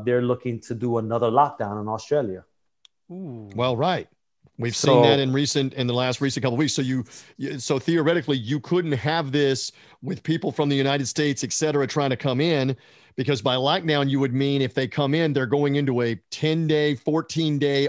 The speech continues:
Speaker 3: automatic quarantine where you stay in a hotel room. You're not training somewhere else. And who's gonna do that in the, in the boxing world and
Speaker 1: No
Speaker 3: in a
Speaker 1: one.
Speaker 3: training camp?
Speaker 2: No.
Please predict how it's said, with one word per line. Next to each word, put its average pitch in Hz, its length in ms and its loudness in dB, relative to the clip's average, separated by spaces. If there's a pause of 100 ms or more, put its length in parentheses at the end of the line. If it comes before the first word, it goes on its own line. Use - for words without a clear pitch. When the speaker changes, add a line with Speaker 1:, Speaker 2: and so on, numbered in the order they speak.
Speaker 3:
automatic 151 640 0
quarantine 139 960 0 (360)
where 135 180 -2
you 139 260 -2
stay 175 380 0
in 170 240 0
a 180 120 2
hotel 175 600 2
room. 127 520 2 (280)
You're 135 200 0
not 147 260 2
training 180 440 0
somewhere 170 400 2
else. 160 160 2
And 135 120 0
who's 175 200 0
gonna 196 160 0
do 220 160 -2
that 202 260 -6
in 120 100 -2
the, 123 80 0
in 127 100 -2
the 117 60 0
boxing 147 400 0
world 156 200 2
and 135 60 4
Speaker 1:
No 135 40 4
Speaker 3:
in 127 60 4
a - 20 2
Speaker 1:
one. 113 60 -2
Speaker 3:
training 170 320 0
camp? 104 300 -8
Speaker 2:
No. 98 360 -16